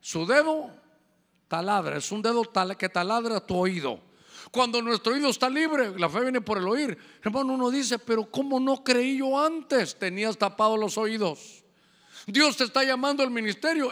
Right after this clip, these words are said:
y tú te tapas los oídos. Dios te está hablando que vayas a servirle y tú te tapas los oídos.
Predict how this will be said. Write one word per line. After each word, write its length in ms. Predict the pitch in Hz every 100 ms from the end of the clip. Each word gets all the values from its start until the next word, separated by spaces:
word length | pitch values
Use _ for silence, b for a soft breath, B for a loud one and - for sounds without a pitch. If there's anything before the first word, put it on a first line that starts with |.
| 208
y 120 | 190
tú 180 | 240 247
te 140 | 226
tapas 380 | 220 226 220 214
los 220 | 208 175
oídos. 400 | 196 214 208 175
Dios 220 | 202 285
te 60 | 233
está 160 | 233
hablando 440 | 262 254 277 277 202 B B
que 100 | 226
vayas 400 | 233 269 180 -
a 80 | 226
servirle 540 | - 214 254 302 269
y 40 | 220
tú 200 | - 262
te 160 | 240
tapas 460 | - 233 226 - 233
los 240 | 220 190
oídos. 1040 | 233 254 262 240 165 - - - - -